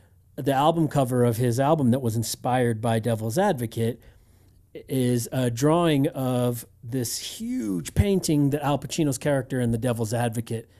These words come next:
has behind him. It's this really crazy, like, de-, almost like spirits and stuff. But the guy, that's what the, he had an artist friend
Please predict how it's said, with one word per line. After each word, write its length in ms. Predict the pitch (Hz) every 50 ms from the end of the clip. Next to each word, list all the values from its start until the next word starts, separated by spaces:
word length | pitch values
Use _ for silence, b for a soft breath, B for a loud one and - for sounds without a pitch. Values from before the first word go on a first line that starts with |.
| b b
has 320 | - - 131 127 127 117 107
behind 340 | 117 101 92 113 117 117
him. 80 | 110 92
It's 140 | 92 - -
this 180 | 110 - -
really 720 | 156 160 165 170 170 156 151 139 131 120 110 101 101 98 b b b b b b b b b b b b b b b _ _ _ _ _ _ _ _ _ _ - - _
crazy, 960 | - - - 160 151 151 151 143 135 120 - 123 117 110 107 104 101 98 92 90 _ _ _ _ _ - - - -
like, 220 | 117 107 104 98 - _ _ -
de-, 200 | - 139 139 -
almost 380 | 113 120 127 147 156 147 - -
like 220 | 117 107 98 - -
spirits 720 | - - - - - - 135 135 135 131 117 - - -
and 100 | 113 104
stuff. 380 | - - - 131 120 113 - -
But 280 | - 131 - - _ -
the 120 | - 127
guy, 160 | 117 139 135 156
that's 200 | 139 135 143 -
what 140 | - 135 127
the, 140 | 131 127 - -
he 100 | 113 135
had 140 | 131 120 120
an 80 | 120
artist 260 | 123 123 120 113 -
friend 300 | - 113 107 107 107 104